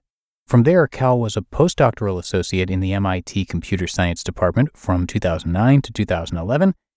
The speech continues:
and from there, he joined Georgetown University as an assistant professor of computer science and was granted tenure in twenty seventeen.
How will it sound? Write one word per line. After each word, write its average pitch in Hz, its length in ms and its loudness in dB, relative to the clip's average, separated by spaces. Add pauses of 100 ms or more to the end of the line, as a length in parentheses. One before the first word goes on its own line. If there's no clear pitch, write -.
(280)
and 107 120 -4
from 104 120 0
there, 147 220 4
he 123 160 -2
joined 107 400 0
Georgetown 143 520 2
University 113 640 2
as 101 280 0
an 98 80 0
assistant - 480 -2
professor 98 500 -2
of 85 80 -2
computer 87 380 -2
science 117 480 2
and 107 180 0
was 107 140 -2
granted 101 380 -2
tenure 113 360 2
in 90 100 -4
twenty 95 280 -4
seventeen. 85 600 -2